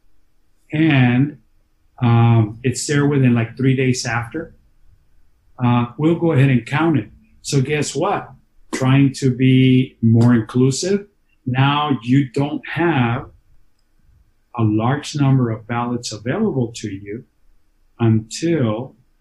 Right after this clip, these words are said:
three days after the election was closed. When people are saying, "Hey, the polls closed at eight o-, at eight o'clock,"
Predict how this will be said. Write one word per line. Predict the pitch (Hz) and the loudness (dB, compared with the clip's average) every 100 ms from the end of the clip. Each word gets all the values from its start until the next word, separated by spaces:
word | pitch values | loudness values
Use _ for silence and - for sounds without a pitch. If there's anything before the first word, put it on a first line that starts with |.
| _ _ - | _ _ -4
three | 127 131 | 0 2
days | 127 127 117 | 2 0 0
after | 127 120 117 - | -2 -4 -4 -4
the | 110 113 | -4 -4
election | 107 107 - 110 | -6 -8 -6 -6
was | 104 | -6
closed. | - 180 175 - | -10 -6 -4 -2
When | 127 | -2
people | 117 147 147 165 | 0 -2 -2 -2
are | 147 | -2
saying, | - 151 143 135 131 127 - _ _ - | -2 -2 2 4 2 0 -8 _ _ -2
"Hey, | 135 131 | 2 2
the | 113 | 0
polls | 113 - 127 127 | -6 -4 -2 -2
closed | - 131 131 - | -2 -2 -2 -2
at | 123 117 | -4 0
eight | 113 | 0
o-, | 113 - - 117 | -2 -6 -10 -2
at | 113 | 0
eight | 120 | 2
o'clock," | 113 - 120 - | 0 -6 -8 -8